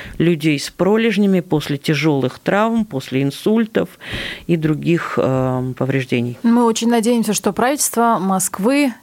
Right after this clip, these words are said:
Speaker 2: и области Московской, и Министерство здравоохранения услышат наш эфир и помогут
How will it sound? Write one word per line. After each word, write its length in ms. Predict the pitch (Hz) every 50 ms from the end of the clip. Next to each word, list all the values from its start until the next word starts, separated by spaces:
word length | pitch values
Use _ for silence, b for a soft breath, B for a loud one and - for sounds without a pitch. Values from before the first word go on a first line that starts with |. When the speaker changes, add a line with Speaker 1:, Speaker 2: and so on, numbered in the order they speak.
| _
Speaker 2:
и 140 | - 196 208 - -
области 560 | 277 302 339 339 262 285 285 269 - - 262
Московской, 800 | 254 247 247 240 - - 247 240 233 - - - - 202 196 190
и 380 | - 185 202 208 202 196 196 190 B B B B B B B B B -
Министерство 560 | 202 208 208 - - 220 202 190 - 202 190
здравоохранения 880 | 170 175 202 202 196 190 170 - 208 202 214 233 262 277 262 240 220
услышат 340 | 208 - - 196 - - -
наш 220 | - 175 170 - 175
эфир 320 | - - 226 247 247 196
и 60 | 160
помогут 580 | - - 180 175 180 196 202 180 170 - -